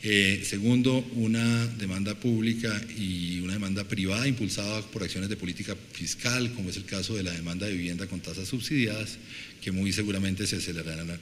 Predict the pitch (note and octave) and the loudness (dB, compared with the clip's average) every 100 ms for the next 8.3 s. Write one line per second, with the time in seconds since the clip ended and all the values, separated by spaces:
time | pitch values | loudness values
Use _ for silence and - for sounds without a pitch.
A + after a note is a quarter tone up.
0 | E2+ G2 F2+ F2+ E2+ E2+ E2+ F2+ - F2 | -6 -4 -2 -2 -4 -4 -2 -2 -2 -2
1 | G2 F2 - F2 E2 - - - - - | -2 -2 -4 -2 -4 -4 -6 -8 -10 -18
2 | - - - - - - - - - - | -20 -20 -20 -20 -20 -20 -20 -18 -12 -12
3 | - - - - - - - - - - | -12 -14 -14 -14 -16 -18 -20 -20 -20 -20
4 | - G2 A2+ B2 D#3+ D3 C3+ C#3 C3+ D3 | -4 2 6 8 8 8 6 4 4 4
5 | C#3+ A2 G#2+ A2+ A#2+ A2+ G#2+ G#2 A#2 G#2+ | 4 4 4 2 2 0 0 2 4 4
6 | A2 G#2 G2 - F#2 F2 G2 G2 F2+ E2 | 2 0 -2 0 0 0 0 0 0 -2
7 | E2 E2+ F2 G2+ F#2+ D#2+ D#2+ G2 F#2 F2 | -4 -4 -2 -2 -2 -4 -4 -4 -4 -4
8 | D#2 D#2+ E2 | -4 -4 -4